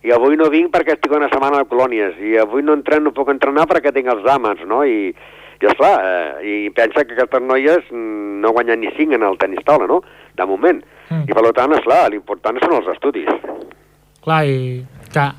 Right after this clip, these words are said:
Speaker 2: vulguis o no es nota, que no, de, d'entrenar gairebé cada dia, que
Speaker 1: Sí.
Speaker 2: hi hagin alguns dies que no puguin entrenar.
Speaker 1: Avui mateix, doncs, les jugadores estan entrenant, les que van jugar ahir, a, vam arribar ahir a les onze de la nit de Valls,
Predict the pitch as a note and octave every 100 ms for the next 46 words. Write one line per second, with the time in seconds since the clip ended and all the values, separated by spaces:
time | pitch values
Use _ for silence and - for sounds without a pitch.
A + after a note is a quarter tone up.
0 | - - _ D3 F3 F#3 F3+ F3+ F#3 F#3
1 | E3+ F3 D3+ B2 B2 D3+ D3 D3 D#3 D3+
2 | - - - D#3 D#3 D#3 D#3+ D#3+ D#3 D#3
3 | D#3+ E3 F3 F3 F3 F3 - - _ _
4 | - E3+ F3 E3+ E3+ E3 F3 E3+ E3+ F3
5 | F3+ F3+ E3+ D#3 D3 C#3+ C#3+ C#3 D#3+ D#3
6 | D#3+ D#3+ D#3 D3+ D#3+ E3 D#3+ C#3 D3 C#3+
7 | C3+ C3+ A#2 B2+ C3+ D3 F3+ - - B2+
8 | A#2 A2+ A#2 C3 D3 D#3 B2+ C3 C3 C3+
9 | C#3+ D#3+ A3+ C4 C3+ - B2 B2+ C3 C#3
10 | C#3+ C3+ C3 B2 A#2 C3+ C3+ C3+ C#3 D3
11 | C3+ A#2+ C3 C#3+ C#3+ C#3 C3+ B2 G#2+ B2
12 | C3 D3+